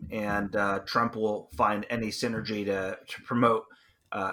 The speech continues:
college football and Notre Dame and Catholics and religion and abortion.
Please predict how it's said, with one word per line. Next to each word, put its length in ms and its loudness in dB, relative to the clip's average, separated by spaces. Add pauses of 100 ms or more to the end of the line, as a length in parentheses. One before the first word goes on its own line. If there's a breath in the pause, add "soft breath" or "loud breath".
(100)
college 400 8
football 720 4
and 180 0
Notre 260 4
Dame 380 2
and 300 -6
Catholics 600 -4 (460)
and 220 0
religion 460 4
and 100 -2
abortion. 640 -2